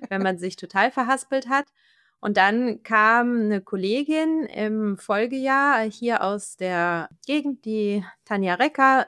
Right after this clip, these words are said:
ähm, aus Delbrück, und sagte, "Sollen wir nicht zusammen hier vor Ort eine Fortbildung machen?" Und das wäre doch total toll für die Kollegen. Und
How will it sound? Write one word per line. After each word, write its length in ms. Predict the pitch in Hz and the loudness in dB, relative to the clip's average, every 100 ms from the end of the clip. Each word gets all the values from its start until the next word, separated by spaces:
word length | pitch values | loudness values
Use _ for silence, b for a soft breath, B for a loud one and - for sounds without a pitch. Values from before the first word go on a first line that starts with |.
| - | 0
ähm, 360 | 220 226 220 | 2 2 2
aus 240 | - 190 196 | 0 -2 0
Delbrück, 560 | 220 240 220 240 254 | 2 2 2 2 2
und 200 | 180 226 | 0 0
sagte, 480 | 220 220 233 247 240 | 4 2 2 2 2
"Sollen 280 | 190 220 226 | 4 4 4
wir 100 | 226 | 2
nicht 220 | 226 220 | 2 0
zusammen 500 | 233 196 208 220 233 | -4 0 2 2 0
hier 140 | 208 214 | 0 -2
vor 220 | - - | -2 2
Ort 240 | 196 208 | 4 4
eine 100 | 196 | 2
Fortbildung 600 | 175 180 165 - 151 156 165 | -2 -2 -2 -4 -6 -4 -2
machen?" 400 | 185 214 269 294 b b b b | -2 -2 -8 -10 b b b b
Und 580 | - 202 202 208 - 196 | -4 -2 0 -2 -4 -4
das 160 | 190 | -2
wäre 180 | 202 202 | 0 0
doch 60 | 202 | -2
total 380 | 202 - 180 | -6 -4 -4
toll 320 | 180 269 285 277 | -2 0 2 0
für 140 | 233 | -4
die 100 | 202 | -6
Kollegen. 720 | - 208 220 277 285 294 339 _ b b b b b | -6 0 2 2 2 0 -2 _ b b b b b
Und 540 | - 214 220 220 214 | 0 2 4 2 -2